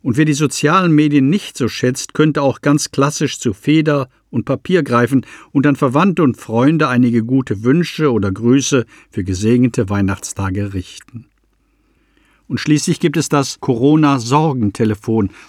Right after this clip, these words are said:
und die Telefonseelsorge, die auch an den Feiertagen besetzt sind mit wohlmeinenden Menschen, die es als ihre Pflicht ansehen, anderen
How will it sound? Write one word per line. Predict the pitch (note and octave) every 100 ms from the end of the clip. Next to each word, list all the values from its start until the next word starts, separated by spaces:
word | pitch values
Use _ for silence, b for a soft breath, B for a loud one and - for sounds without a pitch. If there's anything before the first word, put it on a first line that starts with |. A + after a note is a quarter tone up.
| B
und | C3
die | C#3
Telefonseelsorge, | A2+ E3 D3 - A#2+ A2+ G#2 A#2 A#2 A2+ B2+ C3 B2+ b b b b -
die | B2
auch | C3
an | C#3
den | C3
Feiertagen | B2 B2+ A#2 A#2 C3 C3 C3+
besetzt | C3 A#2 D3 - -
sind | C#3+ A2
mit | B2 -
wohlmeinenden | A#2 C3 F3 D#3 C#3+ C#3+ B2+ A2
Menschen, | G#2+ A#2+ C#3+ - D3 C3 b b b -
die |
es | A#2
als | C3 A#2
ihre | C3+ G#2+
Pflicht | G2+ - F3 - -
ansehen, | C#3+ C3+ C3 C3+ C3 - _ _ _
anderen | B2+ D#3+ D#3 D3 D3